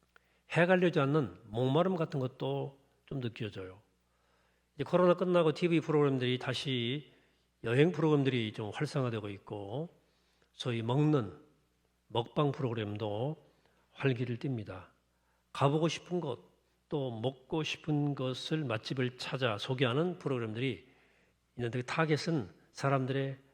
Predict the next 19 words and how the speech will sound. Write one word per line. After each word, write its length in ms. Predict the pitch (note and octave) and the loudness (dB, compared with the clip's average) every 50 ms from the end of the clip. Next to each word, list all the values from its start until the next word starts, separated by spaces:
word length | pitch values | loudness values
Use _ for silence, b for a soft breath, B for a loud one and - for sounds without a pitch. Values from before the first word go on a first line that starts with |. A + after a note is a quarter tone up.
| _ _ _ _ _ _ _ _ | _ _ _ _ _ _ _ _
감동이에요. 1000 | - - - B2 A#2+ A#2+ B2+ C3 B2 C3+ C3 A#2+ G#2 F#2+ F#2 F#2 F2+ F2+ F2+ F2+ _ _ _ _ _ _ _ _ _ _ _ _ _ _ _ _ _ _ _ _ _ _ _ _ _ _ _ _ _ _ _ | -12 -6 -2 0 0 2 2 0 0 -2 -2 -2 -4 -6 -10 -10 -12 -14 -18 -20 _ _ _ _ _ _ _ _ _ _ _ _ _ _ _ _ _ _ _ _ _ _ _ _ _ _ _ _ _ _ _
사람들이 920 | - - D#3 E3+ F3 F#3 F#3+ F#3 E3+ F3 F#3+ G3 F#3 - - - _ _ | 0 6 6 6 6 6 4 4 4 4 2 0 -2 -8 -16 -20 _ _
감동에 380 | - - D#3+ F#3 F3+ F3+ F3+ F3 | -2 0 2 4 4 6 4 4
목마-, 360 | E3+ C#3+ C3 D3 D#3+ E3 D#3 | 4 4 2 4 6 6 4
목말라 440 | C3+ B2 C3+ D3+ E3 F#3 F3 E3 D3 | 6 4 4 6 6 8 6 6 6
한다는 300 | C3 B2+ C3 B2 A#2 G#2+ | 4 2 0 0 -2 -2
거죠. 320 | G#2 G#2 G2 B2 D#3 F3 F3 - - _ | -4 -4 -2 -2 -2 -2 -4 -10 -18 _
팍팍한, 400 | - - E3+ - - - C#3 C3+ | -8 -6 -6 -6 -6 -6 -6 -6
삶이 260 | C3+ - D3+ C#3+ C3 | -2 0 0 0 0
팍팍하니까. 1000 | B2 - C3+ - - C#3 A#2+ A#2 G#2+ G#2 G2+ - - A2+ G#2+ A#2 B2+ D3+ F3 F3+ F3 - _ _ _ _ _ _ | 0 -2 -8 -6 -4 -4 -4 -2 -4 -6 -6 -8 -8 -8 -6 -6 -4 -6 -6 -8 -10 -14 _ _ _ _ _ _
일상생활에 540 | - B2+ B2+ - D#3 C#3 C#3 C#3 C#3 C#3 C3 | -4 -4 0 4 4 4 4 4 4 2 2
쌓인 220 | B2+ - C#3 C#3 C3+ | 2 0 0 0 0
스트레스를 760 | - - D#3+ D3 D#3 D3 - E3 D#3 E3 F3+ G3 G3+ G3 B B B B B B B B B B B B _ - | -2 -2 0 0 0 0 0 0 2 4 4 2 2 -2 B B B B B B B B B B B B _ 4
해소하기 460 | F3+ F3+ - F#3 E3+ D#3+ D3+ C#3 D3 | 4 4 6 6 6 6 6 4 2
위해서 880 | C3+ C#3 C#3 - - D3 C#3+ D3 D3+ D3 D3 D3 D3 D3 C#3+ C#3+ - _ _ _ _ _ _ _ _ _ _ | 0 0 0 0 -2 0 0 0 0 -2 -4 -4 -6 -8 -10 -12 -14 _ _ _ _ _ _ _ _ _ _
식당이나 840 | - - - - - - C3+ B2 B2+ B2+ B2+ B2+ B2+ B2+ C3 C3 C3 b b b b b b b b b b b _ _ | -12 -12 -12 -8 -4 -2 0 0 2 2 2 2 2 0 -2 -4 -8 b b b b b b b b b b b _ _
또 140 | C3 A#2+ A2+ | -6 -4 -2
아름다운 320 | A#2+ A#2+ A#2+ A#2 A#2 A#2 | -2 -2 -2 -2 -2 -4
카페, 720 | - - - C#3 C3 B2+ - C3 C3+ C#3 C#3 C#3 C#3+ C#3+ C#3+ | -4 -6 -4 -4 -6 -4 -2 -2 -2 -2 -2 -2 -4 -6 -8